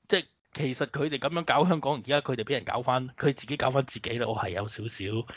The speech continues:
<laughs> 啊，不過我都係好憤怒嘅，啊，即係，即係我係見到我美，美國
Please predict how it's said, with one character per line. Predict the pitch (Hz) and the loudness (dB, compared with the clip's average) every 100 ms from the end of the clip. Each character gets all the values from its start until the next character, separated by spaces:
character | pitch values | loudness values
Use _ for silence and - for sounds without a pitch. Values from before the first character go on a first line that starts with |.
| - - - | -18 -18 4
<laughs> | 135 135 135 127 120 117 110 _ - - - - - 110 | 8 10 12 12 12 8 4 _ -20 -14 -10 -10 -2 2
啊， | 101 - - _ - - | 2 0 -10 _ -20 2
不 | 170 | 4
過 | 147 127 | 6 4
我 | 135 | 6
都 | 143 | 6
係 | 117 | 4
好 | 113 131 101 | 0 -2 -4
憤 | |
怒 | 98 90 82 | -6 -8 -10
嘅， | - _ | -14 _
啊， | - - - _ | -8 -8 -10 _
即 | - 180 | 2 4
係， | - | 4
即 | - | 4
係 | 170 - - - | 4 4 -6 -4
我 | - 156 | 6 8
係 | 139 | 8
見 | - 160 143 | 6 6 8
到 | 143 147 - | 8 8 6
我 | 139 185 - _ - - | 6 6 2 _ -20 -4
美， | 127 135 160 185 - _ _ | 2 4 4 2 -4 _ _
美 | 151 135 147 170 | -2 2 4 4
國 | 160 151 | 6 6